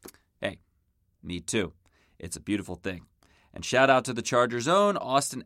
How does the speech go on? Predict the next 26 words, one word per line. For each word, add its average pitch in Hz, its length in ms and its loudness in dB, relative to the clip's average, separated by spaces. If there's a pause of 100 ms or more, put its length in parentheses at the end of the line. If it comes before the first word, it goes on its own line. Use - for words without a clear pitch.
Eckler 139 400 2
for 123 180 -2
the 123 140 0
forty 135 480 4
burger, 117 540 6
helping 110 360 2
me 113 220 0
out. 120 380 6
Thank 110 200 -4
you 117 80 -4
so 113 220 -2
much. 123 480 0 (400)
He - 180 -10
was 87 160 -6
so 107 320 -2
money 113 400 -4
he 78 200 -12 (100)
didn't 85 280 -8
even 104 280 -6
know 80 220 -10
it. - 100 -20 (720)
And, 135 380 0
uh, 135 240 4
speaking 170 440 -4
of 92 100 -4
money, 104 360 -4